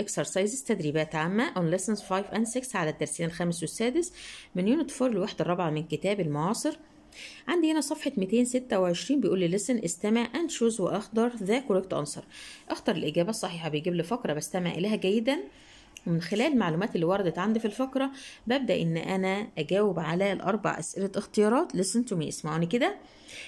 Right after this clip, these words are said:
الفقرة بتقول هنا كليوباترا's needle، مسلة الملكة كليوباترا،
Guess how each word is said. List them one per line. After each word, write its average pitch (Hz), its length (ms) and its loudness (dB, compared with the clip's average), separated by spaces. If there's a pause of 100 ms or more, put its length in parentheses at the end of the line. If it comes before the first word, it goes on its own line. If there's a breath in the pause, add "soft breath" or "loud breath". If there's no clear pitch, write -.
(160 loud breath)
الفقرة 320 320 2
بتقول 208 300 2
هنا 220 340 4
كليوباترا's 226 760 0
needle، 196 500 0 (280 loud breath)
مسلة 226 520 2
الملكة 202 500 2
كليوباترا، 233 680 0